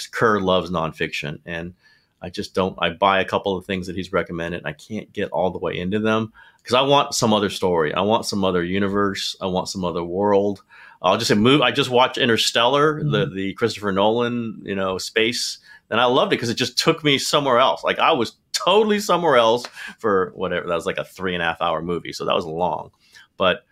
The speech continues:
Speaker 1: that's the stuff I like at the end of the day. I don't necessarily want the stuff that's related to what I do 'cause I do that all day. I,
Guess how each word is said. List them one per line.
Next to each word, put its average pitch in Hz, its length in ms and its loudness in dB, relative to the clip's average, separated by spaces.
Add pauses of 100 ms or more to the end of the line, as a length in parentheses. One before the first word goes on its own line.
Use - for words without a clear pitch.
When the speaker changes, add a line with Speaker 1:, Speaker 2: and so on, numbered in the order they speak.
(160)
Speaker 1:
that's 139 220 0
the 143 60 -4
stuff 127 260 -2
I 117 80 4
like 95 320 0
at 82 80 -12
the 87 100 -6
end 85 100 -6
of 80 60 -8
the 80 80 -8
day. 80 260 -6
I 85 200 -6
don't 120 280 0
necessarily 95 760 -4
want 92 340 -6
the 90 60 -18
stuff - 260 -8
that's 80 200 -10
related 87 440 -6
to 104 120 -10
what 95 200 -8
I 90 80 -8
do 92 360 -4 (280)
'cause 92 160 -8
I 101 80 0
do 101 220 -4
that 101 180 -2
all - 220 -6
day. 85 500 -4
I, 95 180 -6